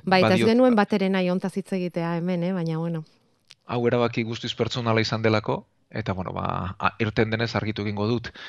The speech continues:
Speaker 2: Eh, lehenik eta behin, eh, nire aitortza guztia eta merezimendu guztia, eh, eman nahi diot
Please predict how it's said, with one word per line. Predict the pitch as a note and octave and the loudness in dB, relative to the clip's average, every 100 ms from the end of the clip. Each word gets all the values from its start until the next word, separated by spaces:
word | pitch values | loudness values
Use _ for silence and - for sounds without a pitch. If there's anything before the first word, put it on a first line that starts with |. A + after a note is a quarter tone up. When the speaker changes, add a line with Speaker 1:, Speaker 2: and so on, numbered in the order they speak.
| - - | -16 -6
Speaker 2:
Eh, | - G#2 G#2 | 2 4 6
lehenik | G#2+ A#2 A#2+ - | 6 6 2 0
eta | A#2+ | 0
behin, | B2 A2+ G2 - _ _ | 0 -2 -6 -16 _ _
eh, | - G2+ G#2 | -12 -10 -8
nire | G#2 A2 A#2 A2 - | -6 0 2 2 2
aitortza | G#2 - B2 C3+ | -2 -2 -6 -2
guztia | A2+ A2+ - A#2+ F#2+ - _ _ _ _ _ _ | -4 -6 -6 -2 -2 -4 _ _ _ _ _ _
eta | - G2 | -6 -2
merezimendu | G#2+ A2+ B2+ B2 A#2 | 0 0 -2 -4 -6
guztia, | A2 - - A2 G2 - | -6 -6 2 2 2 -4
eh, | - G#2 G2+ G#2 | -8 -4 -2 -2
eman | - G#2+ A#2 A2+ | -2 0 2 2
nahi | |
diot | A2 A2+ A2 - | 2 2 0 -4